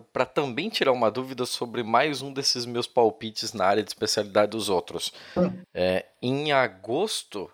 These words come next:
Speaker 1: agora, a gente teve todo, todo o barulho que deu com relação às queimadas, né? O dia que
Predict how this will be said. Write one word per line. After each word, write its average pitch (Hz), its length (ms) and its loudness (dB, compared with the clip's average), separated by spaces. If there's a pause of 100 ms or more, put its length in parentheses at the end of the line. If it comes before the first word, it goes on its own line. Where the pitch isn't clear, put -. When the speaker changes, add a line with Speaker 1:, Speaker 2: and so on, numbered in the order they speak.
(160)
Speaker 1:
agora, 110 580 2
a 110 60 4
gente 113 320 -4
teve 107 760 -4 (560)
todo, 110 840 4 (540)
todo 113 260 -2
o 120 220 -4
barulho 113 540 2
que - 120 -12
deu 107 260 0
com 107 320 -6
relação 104 460 0
às 101 100 -2
queimadas, 127 840 2
né? 110 160 -2
O 117 200 -2
dia 117 360 -6
que 98 280 -12